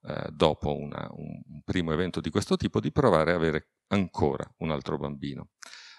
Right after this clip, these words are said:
E sono genitori che sono estremamente collaborativi e interessati a collaborare con i ricercatori. Noi siamo,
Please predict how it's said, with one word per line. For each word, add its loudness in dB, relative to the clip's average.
E 4
sono 4
genitori 6
che 0
sono 0
estremamente 4
collaborativi 4
e 0
interessati 0
a -2
collaborare 0
con -6
i -6
ricercatori. -6
Noi -2
siamo, -2